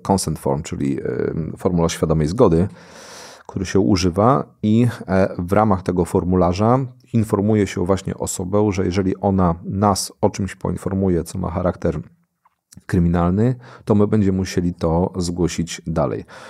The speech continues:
To zazwyczaj takie wnioski przechodzą przez, em, komisje etyczne w ramach poszczególnych uczelni, które zatwierdzają cały program badawczy, e, cały, całe, całe badania, prawda?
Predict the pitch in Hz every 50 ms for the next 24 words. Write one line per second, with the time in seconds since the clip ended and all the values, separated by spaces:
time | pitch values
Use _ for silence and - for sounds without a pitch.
0 | - - - - 120 117 113 107 104 107 101 107 101 - - - 104 87 85 95
1 | 101 - - - 85 - - 98 92 - 90 90 85 87 87 82 85 - - 87
2 | 85 - - - - - 90 87 85 85 85 85 85 85 85 85 85 85 85 85
3 | 85 82 - - 90 92 95 101 - - - 90 80 - - 90 - - 87 -
4 | - - 85 76 - - - - 85 85 85 82 80 80 80 82 - - - -
5 | _ - 101 - - - 92 92 92 87 85 - - 104 - - 87 78 80 90
6 | 113 135 139 - - - - - - - _ - - - - 120 117 117 120 -
7 | 117 98 107 104 - - - 107 95 95 92 101 98 95 95 95 92 - - 98
8 | 90 92 87 - - 92 90 87 85 85 82 82 82 82 80 78 - - - -
9 | - 85 80 - _ - - - - - 78 - - 78 73 73 76 76 69 -
10 | - - - - 80 78 73 - - - - 82 80 78 82 80 - - 64 55
11 | - - - - 67 76 92 107